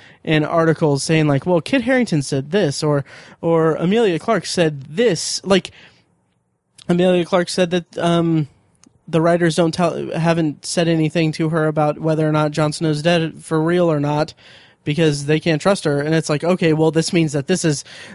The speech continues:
that this is what it means. And she said that there's a fifty fifty chance. So does that mean she knows something? It's like, no, she just said that. I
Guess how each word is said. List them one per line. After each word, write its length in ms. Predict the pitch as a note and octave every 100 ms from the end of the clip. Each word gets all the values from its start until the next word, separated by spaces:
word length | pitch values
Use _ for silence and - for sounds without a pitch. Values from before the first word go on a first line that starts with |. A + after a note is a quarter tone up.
| -
that 160 | D#3+ C#3+ C#3+
this 200 | D3+ A#3
is 120 | F3 C#3+
what 200 | D3+ D#3+
it 160 | G#3
means. 320 | E3+ C#3+ C#3
And 160 | C#3+ C3+
she 100 | G3
said 220 | F#3 D#3
that 80 | C#3
there's 160 | D#3 D3
a 40 |
fifty 280 | G#3+ G3 E3
fifty 260 | F3+ -
chance. 240 | D#3 A#3+ F3+
So 140 | D#3 - F#3 -
does 140 | D#3+
that 180 | E3+ F#3
mean 160 | G3+
she 160 | - E3
knows 240 | C#3+ F#3
something? 240 | C4+ C#4 C#4
It's 100 | A#3+
like, 140 | A3
no, 240 | G#3 E4 A#3+
she 160 | F3
just 260 | E3 B3 - -
said 280 | - D4 E3+
that. 160 | - -
I 220 | A#3